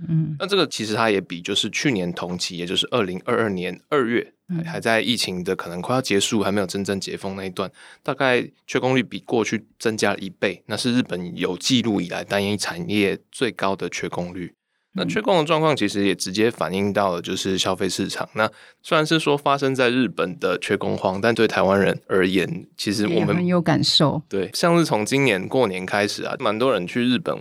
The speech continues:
Speaker 2: 玩，那大家都有发现就是有几个状况。第一个状况是旅馆变得非常的难订。过去可能日本旅宿难订，可能会包括说外国游客啊，或者是有陆客团等，但现在其实日本陆客团还没有完全恢复。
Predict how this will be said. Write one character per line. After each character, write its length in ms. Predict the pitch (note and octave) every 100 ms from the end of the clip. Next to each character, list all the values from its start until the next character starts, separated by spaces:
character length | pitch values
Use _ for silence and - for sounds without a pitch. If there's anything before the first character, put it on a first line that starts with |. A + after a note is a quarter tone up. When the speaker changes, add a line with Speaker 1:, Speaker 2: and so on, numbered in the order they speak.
| G1+
Speaker 2:
玩， 100 | -
那 100 | A#2+
大 120 | B2+
家 100 | B2+
都 120 | B2+ B2
有 100 | -
发 260 | - G2+
现 240 | G2+ F#2+ F#2+
就 100 | F#2
是 300 | G#2 F#2+ -
有 200 | - F#2
几 160 | - -
个 100 | -
状 220 | F#2+ F2+
况。 160 | F#2
第 80 | F#2+
一 60 | A#2
个 80 | G#2+
状 160 | A2
况 180 | G2+ G2
是 260 | - G2+ - - -
旅 100 | -
馆 180 | A2+ F#2+
变 140 | F#2 G#2
得 80 |
非 160 | F2+ -
常 180 | G2 E2
的 80 | -
难 300 | D#2+ - - -
订。 140 | - - _ _
过 160 | - C#3+
去 220 | - C3+
可 160 | - F#2+
能 280 | F2+ F#2 G2 - C#3
日 80 |
本 180 | B2 G#2
旅 120 | F#2+ F2+
宿 260 | - A#2+
难 220 | G#2 F#2+
订， 200 | G#2 A#2
可 100 | G2+
能 140 | F2+ F2+
会 100 | G#2
包 180 | G2+ G2+
括 180 | G#2 G2
说 160 | G#2
外 180 | G2+ C3
国 180 | A#2+ G#2+
游 120 | A2
客 240 | A2 C#3+
啊， 260 | A#2+ A2 A2
或 160 | A#2 G2+
者 80 |
是 220 | F2 A2+ G2
有 120 | E2+
陆 160 | G#2+
客 220 | G#2+ A#2 F#2+
团 180 | F2 C3+
等， 100 | - E3+
但 160 | - C3+
现 100 | D3
在 80 | C#3+
其 160 | -
实 60 | G2+
日 160 | A#2+ A#2+
本 160 | F2+
陆 100 | G#2
客 160 | G2+ G#2+
团 160 | G2
还 140 | F2+ G2
没 80 | G#2
有 80 |
完 160 | F#2 F#2+
全 160 | F2+ G2
恢 180 | G2
复。 220 | F#2+ G#2